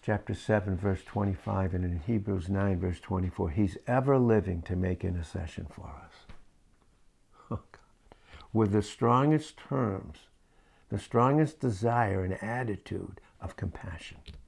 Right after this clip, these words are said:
No guilt. He doesn't treat us after our guilt.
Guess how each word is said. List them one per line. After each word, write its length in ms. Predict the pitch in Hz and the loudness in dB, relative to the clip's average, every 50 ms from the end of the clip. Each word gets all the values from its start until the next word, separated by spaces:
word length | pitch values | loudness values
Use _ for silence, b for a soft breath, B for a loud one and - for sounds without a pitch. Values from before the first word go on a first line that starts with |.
| - _ _ - - - - _ - - - - _ _ _ _ _ _ _ _ _ _ _ _ _ _ b b b b - | -20 _ _ -20 -20 -20 -20 _ -16 -16 -16 -16 _ _ _ _ _ _ _ _ _ _ _ _ _ _ b b b b -2
No 180 | 120 110 110 | 0 0 2
guilt. 520 | 101 95 117 107 101 104 - - - - - - b b b b b b b b | 0 2 2 0 0 0 -2 -6 -10 -12 -14 -14 b b b b b b b b
He 160 | - - 131 127 | 2 4 4 6
doesn't 400 | 127 139 135 - - 147 - - | 6 4 4 4 0 -6 -8 -6
treat 300 | - - 139 135 123 107 | 0 4 6 6 6 4
us 180 | 104 - - | 2 0 0
after 480 | 110 104 104 98 - - 107 98 98 98 | 2 2 2 0 0 0 0 2 2 2
our 120 | 92 92 | 0 0
guilt. 340 | 90 90 104 92 98 - | -2 -2 -2 -2 -2 -6